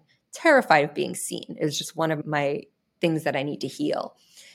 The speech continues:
And so I wanted to meet the part of me that was kind of backsliding and saying, "Whoa, whoa, whoa, whoa, whoa, we're not safe here. No way."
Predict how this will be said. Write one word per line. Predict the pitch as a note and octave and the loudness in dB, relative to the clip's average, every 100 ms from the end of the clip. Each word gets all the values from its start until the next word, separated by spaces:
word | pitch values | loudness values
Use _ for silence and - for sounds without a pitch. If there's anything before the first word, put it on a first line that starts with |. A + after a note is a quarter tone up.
| _ | _
And | F3 | 0
so | F#3 | 4
I | E3 | 4
wanted | D#3 D#3+ F3 | 4 2 2
to | |
meet | D#3+ D#3+ E3 D#3+ | 2 2 0 -2
the | D#3 | -4
part | - D3+ D#3 | 2 2 4
of | D#3 | 0
me | D3+ D#3+ | -2 0
that | C#3 | 0
was | - | 0
kind | G3 | 0
of | G3 F#3 | 0 2
backsliding | E3 D#3 - - - - - - | 2 2 -2 -6 -6 -8 -10 -10
and | C#3+ | -6
saying, | D3 D3+ | -4 -2
"Whoa, | F3 A3 | 2 4
whoa, | A3+ | 6
whoa, | G3 F3 | 6 6
whoa, | E3 E3 | 6 6
whoa, | E3 D#3+ | 4 4
we're | E3 | 2
not | F3 F3+ F3+ | 2 2 0
safe | - E3+ D#3 | 0 0 0
here. | - D3+ D3+ C#3+ - - _ _ _ _ _ _ _ _ | -2 0 2 2 0 -8 _ _ _ _ _ _ _ _
No | E3 E3+ E3 | 0 2 4
way." | D3+ - | 2 -2